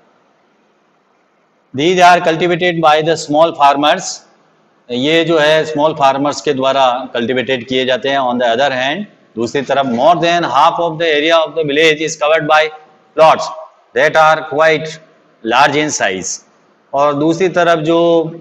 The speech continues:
आधा एरिया है विलेज का वो कवर्ड है by plots, प्लॉट्स के द्वारा that are quite large in size।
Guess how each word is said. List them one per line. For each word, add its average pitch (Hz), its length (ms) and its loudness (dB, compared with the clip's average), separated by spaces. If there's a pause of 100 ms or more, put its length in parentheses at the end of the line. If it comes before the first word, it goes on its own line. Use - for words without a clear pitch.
(840)
आधा 117 220 2
एरिया 156 360 4
है 147 560 2
विलेज 135 260 0
का 135 500 0 (320)
वो 147 140 2
कवर्ड 139 380 2
है 170 420 -2 (280)
by 123 120 4
plots, 131 420 0
प्लॉट्स - 500 -4
के 151 100 0
द्वारा 135 300 2
that 135 280 0
are 135 280 2 (440)
quite 131 220 2
large 123 260 4
in 139 200 -4
size। 147 260 2